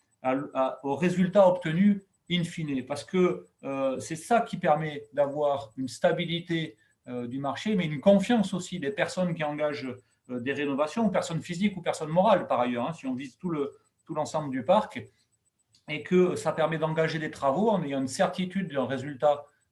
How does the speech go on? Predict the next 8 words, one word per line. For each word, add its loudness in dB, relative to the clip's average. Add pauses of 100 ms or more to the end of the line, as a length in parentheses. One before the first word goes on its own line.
euh, -8 (120)
in -4
fine, -6 (360)
euh, -6
thermique 0
et -6
donc -6
économique, -2